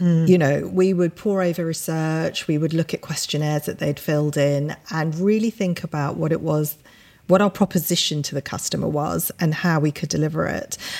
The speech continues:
Speaker 2: And I found it fascinating 'cause I had to spend my whole time going to different departments to persuade them of what they had to deliver. You know, simple things like the meal, you know,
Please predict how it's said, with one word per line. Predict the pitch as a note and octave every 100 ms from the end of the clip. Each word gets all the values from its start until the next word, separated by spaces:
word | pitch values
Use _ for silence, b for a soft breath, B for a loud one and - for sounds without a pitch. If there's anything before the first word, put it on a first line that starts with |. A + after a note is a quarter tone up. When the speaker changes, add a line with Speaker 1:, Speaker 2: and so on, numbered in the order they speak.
| B
Speaker 2:
And | G3+
I | A3
found | G3 D#3
it | -
fascinating | F#3 - E3 C#3+ -
'cause | C#3 F#3+
I | G3
had | G3+
to | -
spend | F3 E3
my | E3+
whole | F#3 G#3 A3 G#3+
time | G#3 F#3+ E3 - - F3 B B B B B B B _ -
going | G#3 G3
to | F3+
different | F#3 F3+
departments | - - F#3 E3+ - D3 -
to | -
persuade | E3 - - G#3 G3+ G#3 -
them | - - -
of | -
what | -
they | -
had | D3+ -
to | -
deliver. | - D#3 D#3+ - -
You | E3
know, | D#3+
simple | - G3 F3+ F3
things | D#3+ F3 D#3 D#3 D3
like | D#3 D3 D3 - - - F3+ D#3+ - _ -
the | G#3 F#3+ E3+
meal, | F#3 F3+ C#3 D#3 D#3 -
you | G3+ E3+
know, | D#3+ D3+ D#3+